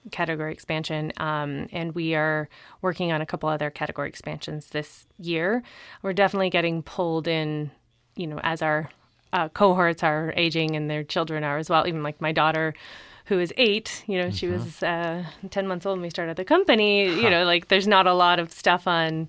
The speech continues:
Speaker 1: Goodbye Gear anymore that I, I can buy for her. Um, and, but yet she's starting lacrosse. And so, you know, we have to buy all the lacrosse gear. So, you know, there's obvious,
Speaker 2: Yeah, yeah.
Speaker 1: um,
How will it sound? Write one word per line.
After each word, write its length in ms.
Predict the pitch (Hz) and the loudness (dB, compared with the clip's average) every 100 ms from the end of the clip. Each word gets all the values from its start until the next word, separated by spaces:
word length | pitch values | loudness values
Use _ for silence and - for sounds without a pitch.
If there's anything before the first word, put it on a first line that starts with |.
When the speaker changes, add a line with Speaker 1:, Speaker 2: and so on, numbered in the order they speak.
| - - | -10 -8
Speaker 1:
Goodbye 260 | 180 165 | 0 0
Gear 240 | 165 165 160 | 2 0 0
anymore 400 | 165 170 165 156 | 0 0 0 0
that 140 | 151 | -2
I, 100 | 147 156 - - | -2 -8 -10 -8
I 100 | 160 | -6
can 180 | 165 | -2
buy 200 | 175 208 | 4 4
for 200 | 220 185 | 4 0
her. 260 | 170 147 147 - - - - | 2 0 -2 -6 -16 -16 -4
Um, 360 | 165 156 143 143 | 0 2 2 -2
and, 380 | 156 151 143 - - | -4 -4 -8 -12 -8
but 120 | - | -2
yet 220 | 160 - | -2 -2
she's 320 | - 156 147 | -6 -8 -8
starting 420 | - - - 185 | -12 -6 -4 -2
lacrosse. 640 | 214 226 320 320 180 - - | -2 0 2 2 0 -6 -6
And 220 | 160 170 | -6 -4
so, 420 | 185 170 165 170 | 4 6 6 2
you 140 | 180 180 | 0 0
know, 220 | 156 175 - | 0 -4 -4
we 80 | 185 | -4
have 180 | 175 | -4
to 80 | - | -4
buy 160 | 202 208 | -2 2
all 120 | 208 | 2
the 160 | 220 226 | 0 -4
lacrosse 420 | 269 311 311 302 | -4 0 0 0
gear. 280 | 269 175 165 | -2 0 0
So, 120 | 190 | 0
you 200 | 180 190 | 0 0
know, 60 | 147 | 0
there's 220 | 185 185 | -2 0
obvious, 500 | - 185 156 160 92 | 4 6 6 4 0
Speaker 2:
Yeah, 300 | 107 135 117 90 _ _ | 0 0 0 -4 _ _
yeah. 200 | - 180 | -2 0
Speaker 1:
um, 220 | 160 156 | 0 -4